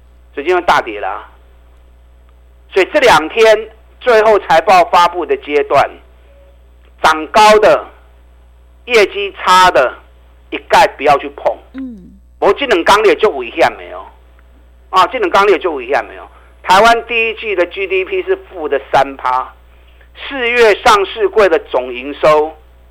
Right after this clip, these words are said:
Speaker 1: 低于三兆，这已经很久没有低于三兆了。四月营收竟然是低于三兆，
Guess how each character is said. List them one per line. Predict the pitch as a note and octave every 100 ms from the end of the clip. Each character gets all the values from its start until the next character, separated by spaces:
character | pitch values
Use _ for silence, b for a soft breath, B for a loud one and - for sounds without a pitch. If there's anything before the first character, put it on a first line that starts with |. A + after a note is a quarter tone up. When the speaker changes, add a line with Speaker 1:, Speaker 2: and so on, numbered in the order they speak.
| _ _ _ _ _ _ _ _
Speaker 1:
低 | - G#3 G#3
于 | D3+ C#3 D#3 - - - -
三 | D#3+ D#3+ D#3 -
兆， | B2+ - - - _ _ _ -
这 | A3
已 |
经 | C#4 -
很 | B3
久 | B3+ F#3 C#3 A#2+ - _ -
没 | D3 B3
有 | E3
低 | - A3
于 | G3 D#3 -
三 | E3 D#3+ D3
兆 | D3+ A2 F2+
了。 | D2 - _ _ _ _
四 | - C4
月 | C4+ B3+ G#3
营 | F#3+ F#3+
收 | F#3+ G#3 G#3+
竟 | A3+ G3
然 | D3+ D3+
是 | F3 -
低 | F#3
于 | E3 C3+ C#3 -
三 | C3+ C3+ C3
兆， | B2+